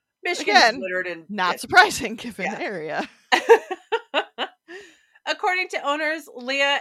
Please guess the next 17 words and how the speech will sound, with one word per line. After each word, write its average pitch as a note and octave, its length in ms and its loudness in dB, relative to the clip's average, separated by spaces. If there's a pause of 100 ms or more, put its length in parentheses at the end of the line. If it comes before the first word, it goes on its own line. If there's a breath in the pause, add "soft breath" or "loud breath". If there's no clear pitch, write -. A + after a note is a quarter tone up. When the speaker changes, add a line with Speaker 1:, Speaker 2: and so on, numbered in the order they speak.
Speaker 1:
and G#3+ 240 0
Alexander G#3+ 580 -4
Denda A3 500 -2 (160)
and F4 200 -2
several F3 260 -6
customers, E3+ 640 -10
the F#3+ 140 -14
Roadhouse A#3 540 -2
is C4+ 180 -14
definitely D#3+ 520 -10
haunted. D3+ 360 -10 (600 soft breath)
Leah D4+ 220 -2
says C4+ 300 -2
on A#3 140 -8
the A#3 100 -8
restaurant's G#3+ 520 -6
website, A#3+ 480 -6